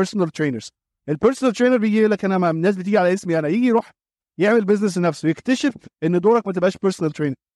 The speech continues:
دورك إن أنت تبقى مانجر. فاهمة ال-، الف-، في ناس هتمشي، بس أول ما يجي يعمل حاجة بتاعته هيكتشف إن أنت دورك في المؤسسة أو الكلينيك أو whatever مش إن أنت تبقى أحسن دكتور، دورك إن أنت تعمل مؤسسة مهيئة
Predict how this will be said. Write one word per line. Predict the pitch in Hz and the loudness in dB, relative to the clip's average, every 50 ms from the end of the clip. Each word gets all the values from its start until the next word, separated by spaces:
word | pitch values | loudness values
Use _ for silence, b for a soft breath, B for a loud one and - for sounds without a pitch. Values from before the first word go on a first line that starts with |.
| _ | _
دورك | 170 190 220 214 | 2 2 4 4
إن | 208 | 2
أنت | 208 196 | 2 0
تبقى | 202 180 180 165 160 | 0 0 2 2 2
مانجر. | 165 160 156 131 120 117 - _ _ _ _ _ _ _ _ _ _ _ _ _ _ _ _ _ _ _ _ _ _ _ _ _ _ | 2 0 0 -2 -4 -12 -16 _ _ _ _ _ _ _ _ _ _ _ _ _ _ _ _ _ _ _ _ _ _ _ _ _ _
فاهمة | 156 165 180 170 | -2 0 2 0
ال-، | 165 147 _ - | 0 -2 _ -6
الف-، | 139 139 170 175 - _ _ _ _ _ _ - | -6 -2 -2 -4 -4 _ _ _ _ _ _ 0
في | 220 | 2
ناس | 226 226 240 - - 185 | 2 2 2 0 -2 -4
هتمشي، | 175 _ 185 180 160 - - 131 - _ _ _ _ _ 147 | 0 _ 0 -2 -2 -4 -8 -14 -16 _ _ _ _ _ -4
بس | 156 160 - - 190 | -4 -4 -4 -4 -2
أول | 180 185 226 269 285 262 | 0 2 2 2 4 2
ما | 240 226 | 2 2
يجي | 247 247 | 2 2
يعمل | 262 269 269 262 226 | 2 2 2 2 0
حاجة | - 262 262 240 | 0 0 -2 0
بتاعته | 214 - 262 254 - 233 | 0 0 -2 0 -2 -2
هيكتشف | 190 208 196 190 - - 247 254 - - 247 - _ _ _ _ _ _ _ _ _ _ - | -2 -2 -2 -2 -2 -2 -2 -2 0 -4 -8 -8 _ _ _ _ _ _ _ _ _ _ -2
إن | 160 175 190 190 | 0 0 2 2
أنت | 196 196 214 - 247 | 2 0 0 0 0
دورك | 220 185 208 240 269 269 254 254 _ | 0 2 2 2 2 2 0 -2 _
في | - - - 180 | -14 -6 -4 -4
المؤسسة | 170 175 170 170 180 - - 220 226 - 269 226 | -2 0 -2 -2 -2 0 0 -2 0 0 -2 0
أو | 180 165 160 160 | 2 2 0 0
الكلينيك | 156 - - 180 190 214 240 247 - - | -2 -4 -2 0 2 2 2 0 0 -2
أو | 160 160 156 156 160 | -2 0 0 2 2
whatever | 190 220 247 269 226 _ _ _ _ _ | 2 2 2 -2 -2 _ _ _ _ _
مش | 170 - 202 | -6 0 2
إن | 214 | 2
أنت | 240 226 | 2 2
تبقى | 233 202 196 180 190 | 0 0 2 0 0
أحسن | 208 - - 175 | 0 -2 -4 -2
دكتور، | 160 151 - - 151 131 - _ _ _ _ _ _ 156 | -2 -4 -6 -4 -8 -8 -8 _ _ _ _ _ _ 2
دورك | 196 240 240 226 - - | 4 4 4 2 0 0
إن | 165 175 | 0 0
أنت | 208 214 - 185 | 0 0 0 -4
تعمل | 160 - - 214 214 190 185 170 156 151 | -4 0 0 0 2 2 0 0 0 -2
مؤسسة | 151 143 151 - - 196 180 - 151 | -2 -2 -2 -2 -2 -4 -2 -2 -2
مهيئة | 147 151 156 160 165 170 175 196 226 240 277 | -2 -2 0 0 0 2 2 2 2 2 2